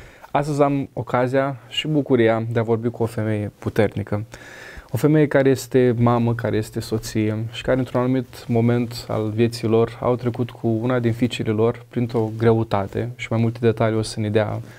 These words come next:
uh, dum-, dumneaei. Însă ce aș dori să surprindem în acest podcast este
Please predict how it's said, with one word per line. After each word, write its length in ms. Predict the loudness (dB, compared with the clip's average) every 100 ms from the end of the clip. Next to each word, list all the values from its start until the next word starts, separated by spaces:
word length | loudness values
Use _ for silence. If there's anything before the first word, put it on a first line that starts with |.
| -20 -14 -4
uh, 200 | -2 0
dum-, 240 | 0 0 0
dumneaei. 560 | 0 2 2 2 0 -4 -12 -20 -12 -4
Însă 180 | -2 2
ce 120 | 2
aș 120 | 6
dori 160 | 6 4
să 160 | 0
surprindem 520 | -2 -2 2 4 4
în 60 | 4
acest 320 | 2 0 -2
podcast 500 | 2 2 2 0 2
este 400 | 0 0 0 0